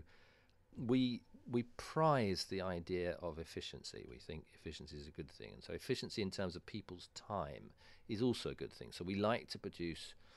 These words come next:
more things next year with the same number of people. So each person produces more and more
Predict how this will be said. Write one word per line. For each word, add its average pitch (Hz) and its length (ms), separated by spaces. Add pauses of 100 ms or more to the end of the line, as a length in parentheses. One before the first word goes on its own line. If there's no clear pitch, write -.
(640)
more 113 240
things 98 360
next - 460
year 69 300 (220)
with 82 140 (180)
the 87 60
same 80 280
number 76 240
of 73 80
people. - 280
So 85 120
each - 220
person - 480
produces 78 440
more 82 360
and 76 120
more 73 380